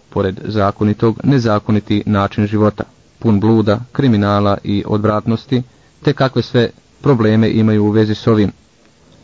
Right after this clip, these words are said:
Dovoljno je da uvaži islamski stav po tom pitanju bez ispitivanja i dokazivanja, jer život muslimana je najbolji svjedok o pravičnosti ovog pravila, a to je uistinu Allahova dželle šanuhu pouka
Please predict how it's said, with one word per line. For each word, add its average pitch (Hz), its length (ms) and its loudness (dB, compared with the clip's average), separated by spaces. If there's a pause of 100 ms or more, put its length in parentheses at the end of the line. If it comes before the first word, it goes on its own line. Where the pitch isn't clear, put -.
(320)
Dovoljno 135 400 4
je 117 100 2
da 113 280 0
uvaži 110 440 0
islamski 104 560 -4
stav 110 240 0
po 104 160 -4
tom 98 140 -4
pitanju 113 540 0
bez 110 320 0
ispitivanja 113 800 0
i 107 220 -6
dokazivanja, 110 840 0 (140)
jer 135 220 0
život 117 340 0
muslimana 110 520 0
je 110 100 -2
najbolji 110 380 0
svjedok 107 360 -2 (120)
o 98 140 0
pravičnosti 110 640 -2
ovog 107 200 2
pravila, 110 400 0 (540)
a - 100 -6
to 101 180 -4
je 104 60 2
uistinu 107 560 0
Allahova 117 520 0
dželle 107 260 -2
šanuhu 107 520 -2
pouka 104 560 0